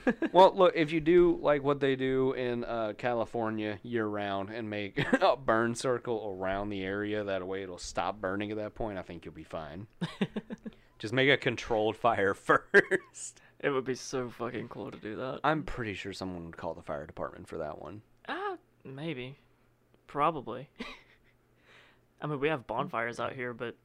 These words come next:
Speaker 1: that's nowhere near
Speaker 2: Yeah, I
Speaker 1: the,
Speaker 2: don't think that's the
Speaker 1: the,
Speaker 2: same
Speaker 1: the
Speaker 2: size.
Speaker 1: scale of
Speaker 2: Um,
Speaker 1: what this is.
Speaker 2: how big do you wanna make this hay bale wall?
Speaker 1: I don't know, dude. Ide-, ideally,
Speaker 2: Ten
Speaker 1: like,
Speaker 2: feet?
Speaker 1: yeah,
Speaker 2: Twenty
Speaker 1: ideally
Speaker 2: feet?
Speaker 1: ten, fifteen feet.
Speaker 2: A hundred feet?
Speaker 1: Uh, there's no way.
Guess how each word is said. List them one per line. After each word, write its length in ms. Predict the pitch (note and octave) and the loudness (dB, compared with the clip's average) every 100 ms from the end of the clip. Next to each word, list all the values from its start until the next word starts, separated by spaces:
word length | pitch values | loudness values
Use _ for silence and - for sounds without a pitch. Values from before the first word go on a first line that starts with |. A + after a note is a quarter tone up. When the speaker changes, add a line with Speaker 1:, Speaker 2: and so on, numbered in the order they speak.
| _ _ | _ _
Speaker 1:
that's 360 | - A2 - - | -4 -4 -4 -10
nowhere 400 | D3 D3+ C3+ B2+ | -6 -4 -4 -6
near 260 | B2 B2+ B2+ | -6 -4 0
Speaker 2:
Yeah, 140 | C3 | 2
I 20 | A#2+ | 2
Speaker 1:
the, 40 | |
Speaker 2:
don't 180 | D3 C3 | 0 -2
think 140 | C3 | -4
that's 140 | A2+ G#2 | -2 -2
the 60 | |
Speaker 1:
the, 60 | A#2+ | -2
Speaker 2:
same 120 | A2 F2 | -4 -6
Speaker 1:
the 20 | |
Speaker 2:
size. 440 | A2+ A2+ F2 F2+ | -4 -2 -2 -4
Speaker 1:
scale 520 | - C#3 C3+ A#2+ A2+ - _ _ - | 0 2 2 0 -4 -12 _ _ -10
of 160 | B2+ A2+ - | -6 -6 -8
Speaker 2:
Um, 60 | G#2 | -10
Speaker 1:
what 160 | A#2+ | -12
this 240 | A#2 A#2 - | -12 -14 -14
is. 180 | - A2+ | -10 -6
Speaker 2:
how 220 | A#2 F#3 | 0 0
big 480 | C3 B2+ D3+ A#2+ G#2+ | 0 0 0 0 -4
do 80 | A#2 | -6
you 80 | A#2 | -2
wanna 180 | A2+ G2+ | -2 -2
make 220 | A2 A2 | -6 -4
this 180 | G2 - | -6 -2
hay 160 | A#2 | -2
bale 260 | B2 C#2+ D#2 | -2 -4 -4
wall? 100 | - | -6
Speaker 1:
I 140 | - D#3+ | -4 -4
don't 160 | G#2+ | -6
know, 160 | D2+ E2+ | -12 -12
dude. 160 | G2+ - | -8 -2
Ide-, 380 | B2+ - C3 F3 | -2 0 -2 0
ideally, 500 | C3 B2 B2+ C#3 C#3+ | -2 0 -2 0 0
Speaker 2:
Ten 120 | - | 0
Speaker 1:
like, 240 | A2+ A2+ | 0 -2
Speaker 2:
feet? 320 | - A#2 C3 - | -4 -4 -6 -8
Speaker 1:
yeah, 220 | B2+ A#2+ A2 | -6 -4 -2
Speaker 2:
Twenty 60 | C3 G#2+ | 0 0
Speaker 1:
ideally 220 | B2 B2+ | -2 -2
Speaker 2:
feet? 100 | B2 | -2
Speaker 1:
ten, 160 | B2+ B2 | -4 -6
fifteen 340 | C3 B2 B2+ | -8 -10 -12
feet. 360 | B2 C3+ C3 - _ _ _ _ _ - | -10 -8 -8 -10 _ _ _ _ _ -16
Speaker 2:
A 40 | G#2 | -4
hundred 360 | G#2 A#2+ A#2 | -2 -2 -4
feet? 360 | - A#2 C3 - _ _ | -4 -2 -2 -4 _ _
Speaker 1:
Uh, 60 | D#3+ - - | -18 -14 -10
there's 260 | - D3 C#3 | -6 -6 -6
no 160 | A2+ G#2+ | -14 -12
way. 440 | C3 C#3+ A2+ | -8 -8 -10